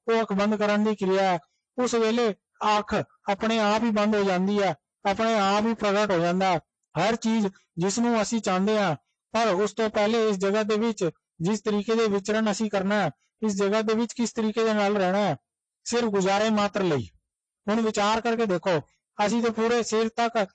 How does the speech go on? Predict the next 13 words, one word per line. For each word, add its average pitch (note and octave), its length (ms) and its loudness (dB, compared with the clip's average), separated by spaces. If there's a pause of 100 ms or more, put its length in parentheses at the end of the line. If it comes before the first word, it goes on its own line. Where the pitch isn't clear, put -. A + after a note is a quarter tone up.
(180)
ਇਹਦੇ G3+ 220 0
ਵਿੱਚ A3+ 220 -2
ਡੁੱਬੇ G3 340 0
ਹਾਂ, G3 200 0 (320)
ਸਿਰ A3+ 240 -2
ਤੱਕ A3+ 180 -2
ਡੁੱਬੇ G#3 340 0
ਬੈਠੇ G3+ 340 0
ਹਾਂ, G3 140 0
ਤੇ - 380 -6
ਸਾਹ G3+ 340 0 (140)
ਕਿੱਥੇ A#3 220 -2
ਲਵਾਂਗੇ? G#3 520 0